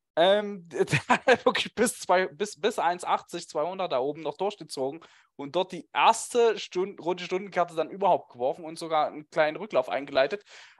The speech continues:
Aber soll erstmal egal sein. Wir, oder was heißt egal, ist es nicht. Wir sprechen später gleich drüber. Jetzt ist erstmal wichtig, wir hatten gestern ge-, darüber gesprochen, dass diese Bewegung vom Mittwoch für mich ein bisschen als Pendant zu diesem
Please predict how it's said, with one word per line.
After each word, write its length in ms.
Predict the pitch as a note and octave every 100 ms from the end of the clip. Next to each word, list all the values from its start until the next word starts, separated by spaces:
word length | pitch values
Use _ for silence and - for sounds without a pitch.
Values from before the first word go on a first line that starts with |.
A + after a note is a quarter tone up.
| -
Aber 400 | D#3+ F#3+ E3+ - _
soll 180 | - G3
erstmal 560 | G#3+ A#3+ - A#3 G#3+ C#3
egal 320 | D#3+ F3 B3
sein. 180 | C#4 B3+ _ _ _
Wir, 380 | F3 G#3+ G3+ -
oder 200 | D3+ E3+
was 120 | F3
heißt 160 | G3+
egal, 300 | D#3+ E3 G#3+
ist 100 | G#3+
es 140 | D#3+ G#3+
nicht. 180 | C4+ -
Wir 80 |
sprechen 500 | E3 F#3+ G3 F#3 - _ _ -
später 320 | - - D#4+
gleich 260 | B3+ B3+
drüber. 500 | - B3 A#3+ A3+ - C3+
Jetzt 240 | F3 -
ist 80 | G3+
erstmal 260 | G#3+ G#3 G3
wichtig, 280 | G3+ F#3
wir 80 | F#3+
hatten 120 | F#3+ F#3
gestern 260 | F#3+ G3
ge-, 140 | F#3+ -
darüber 300 | - E3 F3+
gesprochen, 380 | F3 - F3 F3+
dass 240 | F3+ E3 -
diese 580 | D#3 D3 C#3 C3 A#2
Bewegung 380 | - C#3 G#3+ A3+
vom 160 | - E3+
Mittwoch 400 | B3 A3+ A3+ A3+ - _ _
für 100 | F#3
mich 260 | F#3+ B3+ F3+
ein 80 |
bisschen 280 | F#3+ - G#3
als 200 | E3+ F#3+
Pendant 480 | - F#3 F#3 A3+ A#3
zu 120 | G#3
diesem 580 | F3+ E3+ F3 D#3+ -